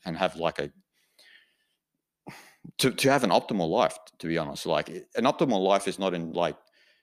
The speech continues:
going head on and chasing goals and, and, you know, I'm not saying that goals aren't bad, but, like, we, we, we're caught in this habit of, you know, just go out and grab life by the balls, and then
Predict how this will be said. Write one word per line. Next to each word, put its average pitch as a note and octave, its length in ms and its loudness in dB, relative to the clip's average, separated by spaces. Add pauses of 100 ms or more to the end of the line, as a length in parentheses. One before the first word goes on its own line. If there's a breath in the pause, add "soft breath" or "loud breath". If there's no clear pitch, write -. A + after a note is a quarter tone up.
(140)
going G2+ 220 2
head F#2 240 0
on F2+ 220 2
and D#2 120 -8
chasing F2 420 -2
goals E2 520 2
and, C#2+ 220 -6 (500)
and, D2+ 440 -2 (220)
you B2 80 2
know, D2+ 140 2 (100)
I'm A2+ 80 -2
not B2+ 120 0
saying G2+ 200 0
that E2 140 -4
goals E2+ 280 2
aren't C#2+ 240 -4
bad, D#2 320 2
but, D#2+ 200 -2
like, D#2 360 -2 (100)
we, G#2 200 -2
we, A#2 240 -10
we're A#2+ 160 0
caught D#3 260 4
in G2+ 120 4
this F2+ 140 -2
habit G#2 340 2
of, D#2+ 340 -2
you A2 60 -4
know, E2 120 0
just G#2+ 260 -4
go G2+ 160 6
out F#2+ 160 4
and F2 140 -6
grab F2+ 380 2
life E2+ 460 0 (320)
by G2 140 6
the E2 60 -2
balls, E2+ 560 2 (360)
and F2 160 0
then E2+ 340 2